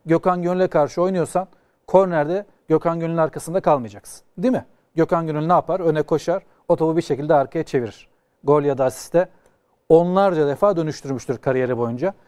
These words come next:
Gökhan Gönül kadar olmasa da Necip'in de böyle sayısı çok. Berkan burada Necip'in arkasında kalıyor. Necip'in arkasında kaldın mı Necip zaten öne o koşuyu yapacak. Zaten çalışmışlar. Şimdi korneri attıralım.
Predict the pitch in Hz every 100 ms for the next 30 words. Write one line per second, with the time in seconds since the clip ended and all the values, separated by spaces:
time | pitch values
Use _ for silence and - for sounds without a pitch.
0 | _ - 151 156 175 180 190 185 170 165
1 | 175 180 151 180 214 180 151 160 160 131
2 | 120 113 - 107 - - 202 _ _ _
3 | _ - 139 143 175 170 151 151 196 -
4 | _ _ _ _ _ _ 143 156 180 170
5 | - 156 - 175 131 120 151 180 190 175
6 | 175 165 - 185 185 170 190 185 165 156
7 | - 156 156 160 160 151 - 156 156 123
8 | 135 143 147 143 135 147 127 - - 196
9 | _ _ _ _ - 160 147 156 156 151
10 | 151 - 123 160